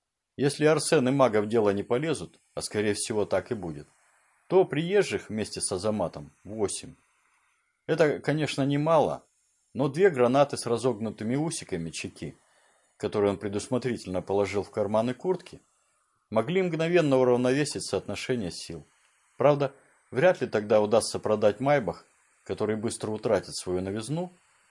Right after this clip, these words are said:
и отсутствие царапин. Но есть вещи поважнее денег. Правда, до них пока не дошло, но, похоже, дойдёт. «Так что насчёт денег, дорогой?»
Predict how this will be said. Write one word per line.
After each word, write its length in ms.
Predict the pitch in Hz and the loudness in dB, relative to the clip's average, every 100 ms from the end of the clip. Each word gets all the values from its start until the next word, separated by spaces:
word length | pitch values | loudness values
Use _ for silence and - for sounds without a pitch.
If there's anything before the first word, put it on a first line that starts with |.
| _ | _
и 80 | 156 | -2
отсутствие 560 | 170 - 156 - 110 | -2 -2 -8 -6 -4
царапин. 520 | 95 101 95 87 80 - _ _ _ _ _ _ _ _ _ _ _ _ _ - | -4 -2 0 -2 -6 -16 _ _ _ _ _ _ _ _ _ _ _ _ _ -4
Но 120 | 151 | 4
есть 240 | 185 - | 6 6
вещи 320 | 185 202 - 98 | 2 0 0 -2
поважнее 580 | 107 143 147 143 135 120 | 2 4 2 0 0 0
денег. 360 | 117 98 82 - _ _ _ _ _ _ _ _ | -2 -4 -8 -16 _ _ _ _ _ _ _ _
Правда, 300 | 127 135 123 | 6 6 4
до 120 | 127 | 0
них 200 | 156 - | 0 0
пока 240 | 123 - 139 | -2 0 -2
не 120 | 131 | -2
дошло, 540 | 87 - - 92 80 _ _ _ _ _ | -4 -8 -8 -8 -10 _ _ _ _ _
но, 140 | 117 160 | -6 -4
похоже, 500 | 151 - 135 143 139 | -2 -2 -2 -2 -4
дойдёт. 640 | 110 117 117 78 80 - _ _ _ _ _ _ _ _ _ _ _ _ _ _ _ _ _ | -2 -4 -4 -8 -10 -12 _ _ _ _ _ _ _ _ _ _ _ _ _ _ _ _ _
«Так 140 | - 120 | -4 -2
что 160 | - 208 | 2 2
насчёт 360 | 190 - 180 | 2 0 0
денег, 340 | 170 175 160 123 | 2 0 0 -2
дорогой?» 520 | 135 139 135 131 | -2 0 0 -2